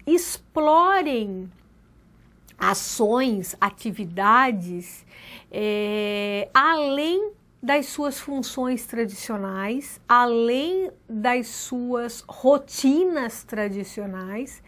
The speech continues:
para que eles possam não apenas, é, ter aí uma maior fluência acerca da organização como um todo e não tornarem-se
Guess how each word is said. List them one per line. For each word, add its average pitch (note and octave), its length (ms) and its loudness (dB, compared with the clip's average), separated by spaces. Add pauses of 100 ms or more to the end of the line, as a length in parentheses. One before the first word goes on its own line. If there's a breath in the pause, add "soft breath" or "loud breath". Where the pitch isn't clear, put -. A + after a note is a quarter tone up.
(460 loud breath)
para C#4+ 120 4
que C#4+ 140 -2
eles C#4+ 260 0
possam B3+ 640 2
não F4+ 380 4
apenas, A#3 880 -2 (400 loud breath)
é, G#3 1200 0 (800)
ter F4+ 300 6
aí D4 240 4
uma B3+ 160 2
maior A3+ 400 2
fluência B3+ 1200 2
acerca B3 600 -2
da G#3+ 140 -2
organização G#3 800 -2
como G3+ 280 -4
um F#3+ 140 -6
todo A#3+ 580 4 (600 loud breath)
e A3+ 100 4
não A#3+ 380 4 (240)
tornarem-se A3+ 1200 2